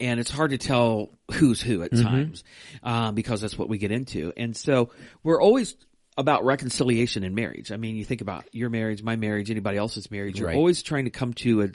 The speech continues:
Speaker 1: a, a degree of reconciliation when, when things happen, because if you don't, you end up in divorce court
Speaker 2: Mm-hmm.
Speaker 1: and a lot of bad things can go down. So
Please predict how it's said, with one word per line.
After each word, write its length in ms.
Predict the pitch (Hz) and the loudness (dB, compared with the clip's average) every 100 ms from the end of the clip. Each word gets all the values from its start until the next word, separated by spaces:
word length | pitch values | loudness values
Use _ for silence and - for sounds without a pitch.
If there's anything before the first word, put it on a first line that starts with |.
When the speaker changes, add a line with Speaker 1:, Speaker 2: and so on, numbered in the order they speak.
| - | -4
Speaker 1:
a, 200 | 110 - - - - - _ | -6 -6 -16 -18 -18 -20 _
a 120 | 117 113 | 0 2
degree 400 | 120 104 127 120 | 0 2 6 6
of 120 | 101 | 6
reconciliation 880 | 113 120 104 120 117 107 117 113 101 | 0 0 -4 0 4 4 2 -2 -2
when, 240 | 98 92 - _ _ _ _ _ _ _ - | -4 -6 -14 _ _ _ _ _ _ _ -4
when 120 | 117 | 2
things 200 | 117 104 | 4 4
happen, 260 | 147 151 113 | 2 2 -2
because 180 | 110 | -4
if 120 | 107 120 | -4 -2
you 60 | |
don't, 160 | 147 170 | -2 0
you 100 | 131 | 0
end 120 | 170 | 0
up 80 | - | -2
in 80 | 107 | -4
divorce 320 | 104 110 147 | -4 -2 -4
court 300 | - 123 110 - | 0 0 0 0
Speaker 2:
Mm-hmm. 280 | 123 175 226 | 0 0 0
Speaker 1:
and 380 | 127 117 113 113 | 0 0 0 -2
a 120 | 85 | -2
lot 240 | 117 123 120 | 2 2 2
of 60 | |
bad 180 | 113 110 | 0 -2
things 240 | 107 98 - | -4 -6 -10
can 140 | - | -8
go 100 | 104 | -6
down. 240 | 127 131 | -6 -8
So 240 | 95 127 | -4 -4